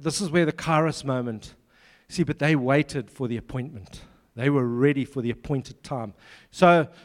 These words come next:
just to give you a little understanding, um, just to understand this, is that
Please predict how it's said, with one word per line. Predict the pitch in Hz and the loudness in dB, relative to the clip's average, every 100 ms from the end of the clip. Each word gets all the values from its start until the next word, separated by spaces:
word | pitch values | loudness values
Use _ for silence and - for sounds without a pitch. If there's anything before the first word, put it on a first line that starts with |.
| _ | _
just | - 170 | -4 -4
to | 170 | 2
give | 180 | 2
you | 165 | 4
a | |
little | 190 | 4
understanding, | 160 147 - - 160 165 135 127 160 - _ _ _ _ _ - | 2 0 -6 0 2 2 0 -6 -12 -20 _ _ _ _ _ -12
um, | 120 117 113 107 _ _ _ _ _ _ _ _ _ | -8 -6 -8 -10 _ _ _ _ _ _ _ _ _
just | 151 - _ _ _ _ _ _ _ _ - | -8 -8 _ _ _ _ _ _ _ _ -4
to | 165 | -2
understand | 139 - 160 139 123 | -2 0 2 2 0
this, | 135 110 - - _ _ _ _ _ _ _ _ _ _ | -2 -4 -10 -20 _ _ _ _ _ _ _ _ _ _
is | 127 113 | -6 4
that | 160 156 - | 6 6 0